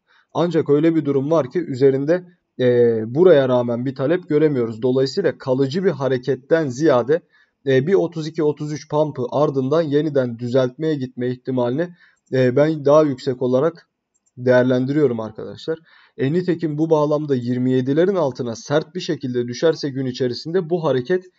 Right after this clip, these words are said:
e, otuz iki otuz üçleri dahi görmeden hızlı bir şekilde gelecektir. E, dolayısıyla genel anlamda artık bir, e, düzeltmeye girileceği,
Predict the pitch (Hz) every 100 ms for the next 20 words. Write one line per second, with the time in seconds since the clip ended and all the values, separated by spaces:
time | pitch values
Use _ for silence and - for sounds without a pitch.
0 | _ _ _ - 127 123 131 131 135 139
1 | 196 185 139 131 160 175 170 131 123 127
2 | 123 120 113 113 113 127 170 156 135 123
3 | 139 160 180 139 131 123 - - _ _
4 | _ _ - 123 127 135 147 156 196 165
5 | 170 - _ _ _ _ _ _ 135 135
6 | 151 185 160 135 127 120 123 151 139 -
7 | 165 151 156 - _ _ - 127 127 156
8 | 170 151 131 123 113 123 147 175 143 127
9 | 143 147